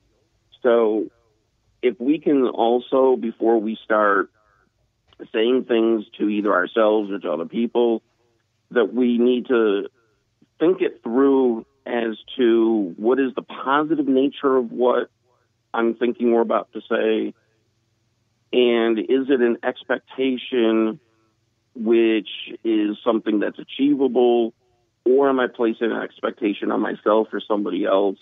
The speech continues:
that's not, uh, you know, truly achievable?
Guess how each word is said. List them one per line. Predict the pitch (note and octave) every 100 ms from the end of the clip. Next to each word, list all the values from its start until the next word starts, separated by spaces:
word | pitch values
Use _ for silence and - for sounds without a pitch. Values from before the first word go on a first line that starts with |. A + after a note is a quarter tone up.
| _
that's | G2+ - -
not, | A2 G#2+ G#2+ G#2 - _ _ _ _ _ _ _
uh, | G2 G2+ F#2 -
you | - G#2+
know, | F#2
truly | - G#2+ F2+
achievable? | F2+ - D#2+ E2 - -